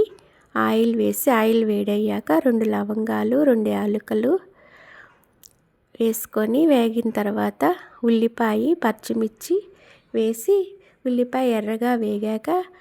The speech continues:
అల్లం వెల్లుల్లి పేస్ట్ వేసి పచ్చివాసన పోయేదాకా వేగనిచ్చాను. ఇప్పుడు ముందుగా కట్ చేసుకున్న టమాటాలను కూడా వేసి బాగా మగ్గనిచ్చాను. ఒక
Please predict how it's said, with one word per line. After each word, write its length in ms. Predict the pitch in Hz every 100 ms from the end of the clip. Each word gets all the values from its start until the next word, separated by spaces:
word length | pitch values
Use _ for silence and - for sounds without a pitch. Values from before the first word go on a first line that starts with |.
| _ _ 220
అల్లం 300 | 220 226 240
వెల్లుల్లి 420 | 240 214 214 214 214
పేస్ట్ 440 | 208 208 196 -
వేసి 340 | 208 202 208 302
పచ్చివాసన 680 | 294 220 - 233 220 220 208
పోయేదాకా 760 | - 202 202 208 196 202 -
వేగనిచ్చాను. 1040 | 320 240 208 202 196 196 - - 180 196 247 359 - _ - - _ 254
ఇప్పుడు 380 | 247 254 226 233 247 294 - _ _ _ _ _ _ _ _ -
ముందుగా 360 | 254 254 254 269
కట్ 260 | 269 233 -
చేసుకున్న 400 | 247 240 254 247
టమాటాలను 800 | 240 220 220 220 233 226 214 208
కూడా 260 | 214 220 226
వేసి 420 | 208 196 202 349 359 - _ _ _ _ - -
బాగా 380 | 240 220 226 262 330 - _ -
మగ్గనిచ్చాను. 960 | 208 202 214 208 202 - - 190 208 254 359 - _ _ _ _ _ _ -
ఒక 220 | 247 240